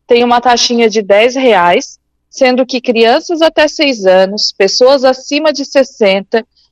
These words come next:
professores e alunos de todo o município de Criciúma são isentos do pagamento. E professores e alunos de outros municípios pagam apenas cinco reais, meia entrada.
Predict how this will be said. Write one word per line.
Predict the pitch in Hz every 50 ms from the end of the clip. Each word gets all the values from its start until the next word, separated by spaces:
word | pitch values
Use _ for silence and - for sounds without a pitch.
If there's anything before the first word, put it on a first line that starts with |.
| _ _
professores | - 233 247 247 247 254 254 - - 285 311 311 302 262 254
e | 285
alunos | 269 262 262 262 262 269 254 233
de | 220 254 247 - _ _
todo | - 285 311 370 392 381
o | 349 339
município | 339 330 330 302 - 311 285 - 254
de | 240 254
Criciúma | - 262 247 247 - - 247 233 226 233 254 269
são | 262 - 277 269 285
isentos | 294 294 262 226 240 233 247 240 254 240 214
do | 262 254
pagamento. | - 277 269 262 302 349 359 339 247 190 - _ - 156 - _ _ _ _ _ _ - -
E | 262 247
professores | - 277 302 330 - 359 339 - - 320 302 285 277 240 247
e |
alunos | 254 247 247 247 240 247 254 226
de | 208 233
outros | 233 233 269 311 302 294 269 254
municípios | 247 262 262 262 - - 262 277 - 330 -
pagam | - - 262 262 254 269 262 262
apenas | 254 254 254 262 254 269 277 262 -
cinco | - 269 285 - 302
reais, | 320 320 339 302 226 175 170 175 185
meia | 190 185 190 202
entrada. | 226 269 302 233 180 165 156 156 165